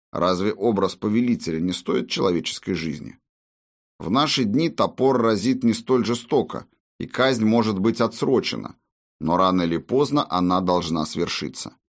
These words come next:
Поэтому рекомендуется действовать как можно тактичнее – если вам предстоит приятная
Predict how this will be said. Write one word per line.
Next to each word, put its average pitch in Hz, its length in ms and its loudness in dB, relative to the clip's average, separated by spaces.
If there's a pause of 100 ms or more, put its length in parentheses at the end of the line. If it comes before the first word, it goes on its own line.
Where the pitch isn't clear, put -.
(420)
Поэтому 170 500 2
рекомендуется 147 760 2
действовать 127 640 2
как 117 240 0
можно 117 380 4
тактичнее – 113 800 -2 (300)
если 90 280 0
вам 98 200 2
предстоит 90 580 -2
приятная 123 760 0